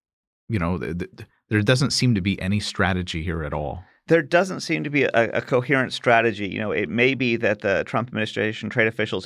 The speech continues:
Speaker 2: in their mind have a strategy, but to the outside, uh, world, uh, any, any, you know, sort of observers, it doesn't look like much of a strategy. So they have pointed to,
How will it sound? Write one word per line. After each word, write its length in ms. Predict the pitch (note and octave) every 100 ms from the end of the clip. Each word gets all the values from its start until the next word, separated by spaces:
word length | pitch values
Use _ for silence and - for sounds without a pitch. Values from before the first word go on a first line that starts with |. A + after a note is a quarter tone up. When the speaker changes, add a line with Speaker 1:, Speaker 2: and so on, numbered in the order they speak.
| -
Speaker 2:
in 100 | C#3+
their 140 | B2
mind 400 | G2+ A2 A2 A2+
have 180 | A2+ F2+
a 60 | F2+
strategy, 580 | - F2+ F2+ - F#2+
but 220 | F2+ G2+ -
to 80 |
the 120 | G#2+ A#2+
outside, 400 | A#2+ - G#2+ G#2
uh, 300 | - G2 F#2+
world, 400 | B2 C#3 A2 G#2+ - - -
uh, 180 | G#2 F#2
any, 140 | F2 G#2
any, 280 | A2+ G#2+ G2
you 80 | A2
know, 80 | G2
sort 200 | A#2+ G2+
of 80 | G#2
observers, 600 | G2+ A#2 D3+ B2 G#2+ F#2+
it 180 | C2+
doesn't 260 | A#2 A#2 F2+
look 80 | A2
like 160 | A2
much 180 | G#2+ G#2
of 60 | F#2+
a 40 |
strategy. 460 | - G2 F#2+ - C2
So 140 | -
they 180 | A#2 D#3+
have 180 | D#3+ C3
pointed 340 | - B2+ A#2 -
to, 320 | A#2 G#2+